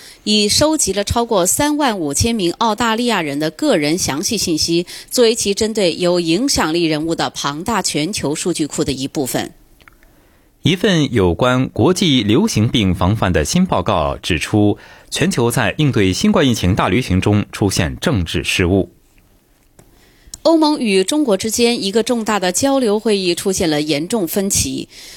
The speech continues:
Speaker 1: 欧盟高级官员与中国国家主席习近平就气候、投资和新冠病毒大流行进行讨论。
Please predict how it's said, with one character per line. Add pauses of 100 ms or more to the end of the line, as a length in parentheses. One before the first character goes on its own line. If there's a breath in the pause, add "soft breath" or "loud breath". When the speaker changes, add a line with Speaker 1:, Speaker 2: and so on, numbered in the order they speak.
(160 loud breath)
Speaker 1:
欧
盟
高
级
官
员
与
中
国
国
家
主
席
习
近
平
就
气
候、
投
资
和
新
冠
病
毒
大
流
行
进
行
讨
论。